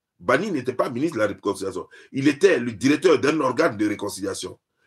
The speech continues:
Et c'est là, après maintenant, après cette élection de deux mille vingt, Alassane a jugé bon de créer un ministère carrément de la, la, la réconciliation. Les gens même se moquaient. Pourquoi un ministère de la réconciliation et tout ça là ? Et que c'était pour distribuer l'argent. En fait, on cherchait,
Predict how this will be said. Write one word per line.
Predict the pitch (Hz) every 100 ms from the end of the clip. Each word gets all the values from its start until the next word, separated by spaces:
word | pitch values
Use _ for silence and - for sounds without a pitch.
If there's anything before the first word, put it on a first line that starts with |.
| _ _
Et | 135 139
c'est | 127
là, | 147 170
après | - 170 165
maintenant, | 110 123 127 _ _ -
après | 123 196 180
cette | 123 135
élection | 123 127 139
de |
deux | 107 135
mille | 135
vingt, | 110 131 - _ _ -
Alassane | 123 170 156
a | 107
jugé | 101 127
bon | 101 113 151 - -
de | - 117
créer | - 127 151 160
un | 180
ministère | 165 139 156 156 196 156 -
carrément | 135 139 156 120
de | 104
la, | 98 -
la, | 98
la | 101
réconciliation. | 101 101 101 98 95 87 - - -
Les | 131
gens | 170
même | 196 190
se | 190
moquaient. | 131 127 127 101 -
Pourquoi | - 165
un | 160
ministère | 117 117 131
de |
la | 98
réconciliation | 98 101 101 101 117 120
et |
tout | 131
ça | 131
là ? | 117 - _ _ 123
Et |
que | 131 139
c'était | -
pour | 117
distribuer | 95 98 104 104 120
l'argent. | 120 -
En | -
fait, | 127 -
on | 110
cherchait, | 107 107 131